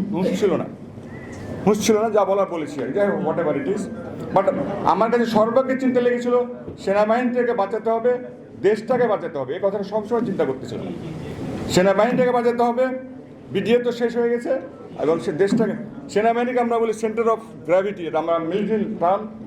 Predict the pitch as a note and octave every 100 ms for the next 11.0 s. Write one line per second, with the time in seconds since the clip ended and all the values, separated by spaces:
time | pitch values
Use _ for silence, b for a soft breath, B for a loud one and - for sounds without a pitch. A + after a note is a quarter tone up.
0 | - - - - - - - - - F#3+
1 | A#3 A#3 G#3+ G#3+ A#3+ A3+ A3 G#3+ G#3+ A#3+
2 | G3+ G#3+ G#3+ G#3+ G#3 A3 A3+ A#3 B3 A#3+
3 | - - E3+ F#3 F#3+ G3+ A3+ G#3 D3 -
4 | - - - - - - - - - -
5 | C3 F3 F#3+ G3+ A#3+ B3 A#3 A3+ A3+ A3+
6 | A#3 A#3+ A#3+ - - - F3+ D#3 A3 A3+
7 | F3 G3+ G#3 G3+ G#3+ A3 G#3 F#3+ E3+ E3+
8 | G#3+ G3+ G#3+ A3+ - - - - C#3 F3
9 | G3 G#3+ A#3 B3 B3 A3+ G#3 G3+ G#3+ A3
10 | G#3+ F#3+ F#3+ G3+ G3+ G3+ A#3 - F#3